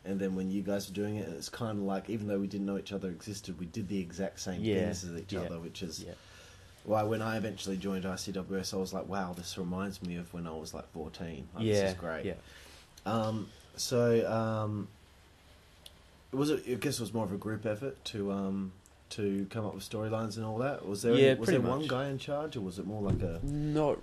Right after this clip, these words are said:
Speaker 2: really. Um, D J, Eli, and Chris were the main guys. Um, uh, excuse moi. Um,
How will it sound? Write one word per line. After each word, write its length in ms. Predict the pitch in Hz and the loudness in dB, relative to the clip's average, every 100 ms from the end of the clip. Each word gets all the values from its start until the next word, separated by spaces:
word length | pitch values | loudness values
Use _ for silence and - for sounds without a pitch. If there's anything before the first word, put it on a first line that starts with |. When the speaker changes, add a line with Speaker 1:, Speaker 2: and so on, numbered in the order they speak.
| 117 | -2
Speaker 2:
really. 420 | 120 117 101 98 - | 2 4 4 0 0
Um, 580 | 113 113 110 110 107 101 - - - - - - - - | 2 2 2 -2 -4 -8 -16 -20 -20 -20 -20 -20 -10 2
D 180 | 127 143 | 4 6
J, 520 | 135 127 120 120 - | 8 10 8 6 4
Eli, 360 | 113 110 101 104 | 4 4 4 4
and 200 | 98 95 | 2 -2
Chris 520 | - - 98 95 - 90 | -4 2 2 0 -8 -6
were 240 | 92 92 | -2 0
the 120 | 92 | 0
main 400 | 95 95 92 92 | -2 0 0 0
guys. 500 | 90 82 85 85 - - - - | -2 -2 -4 -8 -14 -18 -14 -6
Um, 640 | 87 87 87 87 87 87 - - - - - - - - - - - - | -4 -2 -4 -6 -6 -10 -12 -20 -20 -20 -20 -20 -20 -20 -20 -20 -14 -6
uh, 300 | - 53 - - - | 0 4 4 0 -14
excuse 320 | - - - 107 | -16 -12 -8 -2
moi. 240 | 117 110 87 - - | 2 2 0 -10 -4
Um, 600 | 104 101 101 101 98 | 0 2 0 0 -4